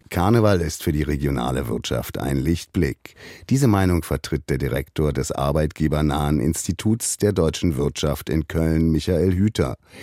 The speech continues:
Gerade Gastronomie und Hotellerie bräuchten diese wichtigen Impulse, sagte er der Nachrichtenagentur A F P.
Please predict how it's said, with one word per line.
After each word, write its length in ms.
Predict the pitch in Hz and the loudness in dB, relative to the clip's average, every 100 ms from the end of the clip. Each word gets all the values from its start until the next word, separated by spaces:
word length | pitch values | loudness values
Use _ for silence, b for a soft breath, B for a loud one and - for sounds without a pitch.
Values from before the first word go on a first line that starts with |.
| B B B | B B B
Gerade 300 | - 104 123 | -2 2 2
Gastronomie 720 | 110 120 - 107 107 101 117 131 | 4 2 2 4 6 6 6 4
und 220 | 76 76 | 2 0
Hotellerie 640 | 82 - 80 71 71 65 | 0 0 0 0 -2 -2
bräuchten 560 | 65 60 62 - - 64 | -4 -2 -4 -4 -4 -4
diese 380 | - 71 65 64 | -4 -4 -4 -2
wichtigen 520 | 73 - 80 78 78 | -4 -2 -2 2 2
Impulse, 720 | 76 - 87 98 92 71 50 | 0 0 2 2 2 -2 -2
sagte 380 | 53 58 - 69 | -6 -6 -4 -4
er 160 | 67 | 0
der 100 | 73 | 0
Nachrichtenagentur 1120 | 78 67 69 71 - 69 62 73 73 78 76 - | 0 -2 -4 -6 -4 -4 -2 -2 -2 0 0 -2
A 220 | 67 69 | -2 -2
F 200 | 69 - | -4 0
P. 280 | 95 87 | 2 2